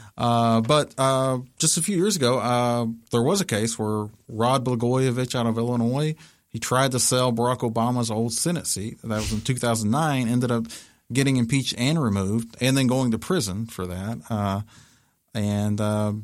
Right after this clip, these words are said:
you have a f-, uh, a handful of governors. Evan Meacham out of Arizona was impeached and removed on corruption charges in nineteen eighty-eight, did not get convicted.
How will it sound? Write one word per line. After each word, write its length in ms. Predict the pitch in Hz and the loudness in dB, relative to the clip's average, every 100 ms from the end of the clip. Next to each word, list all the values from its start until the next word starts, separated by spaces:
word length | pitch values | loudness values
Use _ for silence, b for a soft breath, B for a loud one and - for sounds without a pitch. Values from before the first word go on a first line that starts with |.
| - | -10
you 120 | - 123 | -2 -2
have 120 | 127 | 0
a 40 | |
f-, 280 | 120 - - | -4 -8 -6
uh, 360 | 139 139 143 156 147 | 0 2 2 -2 0
a 80 | |
handful 260 | 208 254 127 | 0 0 -2
of 60 | 107 | 0
governors. 340 | 101 107 110 - | 0 -2 -4 -2
Evan 360 | 135 165 139 | 0 2 2
Meacham 380 | 120 170 - 117 | 2 2 2 2
out 140 | 113 113 | 4 2
of 140 | 110 | 0
Arizona 800 | - 113 123 113 110 123 143 165 160 b b _ | 0 -2 -2 -2 -2 -2 -2 -4 -6 b b _
was 140 | 120 | -2
impeached 400 | 117 117 127 - | 0 0 -2 -2
and 120 | 120 117 | 0 2
removed 460 | 113 113 123 117 | 4 4 2 0
on 120 | 117 | 0
corruption 360 | 113 120 117 117 | 0 -2 -2 -2
charges 480 | 117 117 117 117 113 | 0 0 0 -2 0
in 460 | 113 113 113 113 | 2 4 4 4
nineteen 420 | 104 104 - 120 117 | 2 -2 -4 0 0
eighty-eight, 560 | 110 110 113 113 - | 2 0 2 0 -2
did 120 | 113 | 0
not 200 | 107 107 | 0 0
get 180 | 110 101 | -2 -8
convicted. 580 | - 92 110 113 101 101 | -6 -4 -4 -4 -6 -6